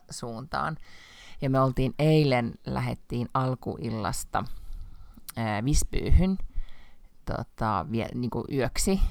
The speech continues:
niin meitä vastaan tuli järjettömän pitkä lauttajono, kun siis lossilla joutuu tänne tulemaan, niin koko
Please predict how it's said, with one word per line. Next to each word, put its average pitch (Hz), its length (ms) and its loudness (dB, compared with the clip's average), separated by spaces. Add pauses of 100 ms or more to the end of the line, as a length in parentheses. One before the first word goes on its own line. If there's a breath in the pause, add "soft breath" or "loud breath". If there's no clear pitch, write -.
(140 loud breath)
niin 110 460 -2
meitä 117 280 -2
vastaan 113 420 -2
tuli 110 240 -8 (240)
järjettömän 139 1160 -2
pitkä - 500 -6
lauttajono, - 680 -4
kun - 120 -6
siis - 260 -4
lossilla - 360 -2
joutuu 110 320 -6
tänne 55 240 -4 (120)
tulemaan, 101 480 -4
niin 101 160 -6 (100)
koko - 340 -6